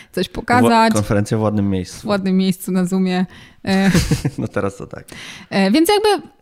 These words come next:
Speaker 1: t-, t-, m, czynniki, które determinują nasz wybór, to nie zawsze jest to, że zlokalizowaliśmy jakieś białe plamy na mapie pytań badawczych, e, i je adresujemy i to jest właśnie takie przełomowe, innowacyjne.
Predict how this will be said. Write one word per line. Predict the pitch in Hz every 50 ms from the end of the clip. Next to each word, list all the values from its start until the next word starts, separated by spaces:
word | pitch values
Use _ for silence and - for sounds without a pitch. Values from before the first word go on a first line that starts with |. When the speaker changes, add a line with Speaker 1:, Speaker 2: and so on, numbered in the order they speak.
| - -
Speaker 1:
t-, | - - _ _ - 226 -
t-, | - - 120 - - - _ -
m, | 208 214 196
czynniki, | - - 269 320 381 - 381
które | - - 247 240 208
determinują | 208 226 - 254 240 233 254 302 320 277
nasz | 247 226 220 - - - - -
wybór, | 190 185 208 214 214 311 339
to | - 311
nie | 277 262 269 226
zawsze | 233 277 330 - - 320 285
jest | 262 254 233 - _ _
to, | - 254 262
że | 240 247
zlokalizowaliśmy | 208 196 202 214 214 - 220 196 190 185 202 190 196 214 214 220 214 - 202 196
jakieś | 190 - - 175 170
białe | 160 170 180 190 196 190 185 190 185 185 180 - - - - _ _
plamy | - - 208 196 196 196 190 190
na | 190 185
mapie | 180 175 180 185 185 - - 185 180 175 175 175 - -
pytań | - 185 - 180 175 165
badawczych, | 170 160 160 151 156 - - 196 208 233 - -
e, | - - - 190 180 180 175 - -
i | - 185 180 180 170 165 165 - - _ _ _ _ _ _ _ _ -
je | 185 196 190
adresujemy | 156 175 165 170 175 170 - 190 175 175 180 175 170 170
i |
to | 170 -
jest | 170 170 - -
właśnie | 170 160 - 170
takie | - 160 - 165
przełomowe, | - - 175 170 170 165 160 170
innowacyjne. | 170 170 165 151 165 - 180 - -